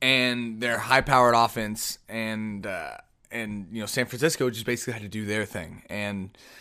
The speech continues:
the Chiefs came away with it. I'm super, super happy for 'em. That's, uh, really, really exciting, really cool stuff. And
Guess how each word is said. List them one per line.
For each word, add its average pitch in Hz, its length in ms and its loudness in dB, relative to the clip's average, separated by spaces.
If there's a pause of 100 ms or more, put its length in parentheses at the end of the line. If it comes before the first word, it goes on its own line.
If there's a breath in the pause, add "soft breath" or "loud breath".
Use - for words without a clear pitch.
(640 soft breath)
the - 80 -20
Chiefs 147 320 4
came 160 240 4
away 180 600 10 (100)
with 170 240 2
it. 165 140 2
I'm 123 160 0
super, 135 340 -2
super 123 300 -2
happy 123 260 2
for 131 380 0
'em. 123 180 0
That's, 107 240 -6
uh, 104 260 -2
really, 120 360 0
really 113 240 -2
exciting, 104 580 -2 (380 soft breath)
really 151 240 4
cool 143 260 0
stuff. - 560 2 (2500 soft breath)
And 139 400 2